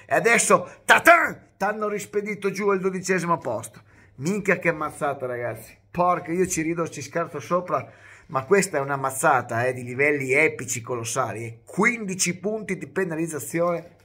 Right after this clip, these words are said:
per la stagione in corso. Secondo me neanche non è finita qua, guardate cosa vi dico.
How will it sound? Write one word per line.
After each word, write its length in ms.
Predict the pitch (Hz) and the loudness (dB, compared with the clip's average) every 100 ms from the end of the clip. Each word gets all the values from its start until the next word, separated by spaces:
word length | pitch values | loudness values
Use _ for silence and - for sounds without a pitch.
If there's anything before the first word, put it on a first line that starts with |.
| - - - | -20 -20 -8
per 120 | 151 | -6
la 60 | |
stagione 380 | - 151 143 170 | -4 -4 -2 -2
in 80 | 143 | -2
corso. 360 | 156 143 - 123 | -2 -2 -2 -6
Secondo 260 | - 160 | -6 -4
me 320 | 175 175 - - - _ | -2 -2 -2 -16 -20 _
neanche 360 | 147 165 175 160 | 2 4 4 0
non 140 | 156 | 0
è 80 | 165 | -4
finita 360 | 156 160 151 139 | -4 -4 -4 0
qua, 220 | 147 131 | 2 2
guardate 380 | 139 135 147 143 | 2 0 -2 -2
cosa 180 | 135 | -4
vi 120 | 131 127 | -4 -6
dico. 340 | 127 120 | -8 -10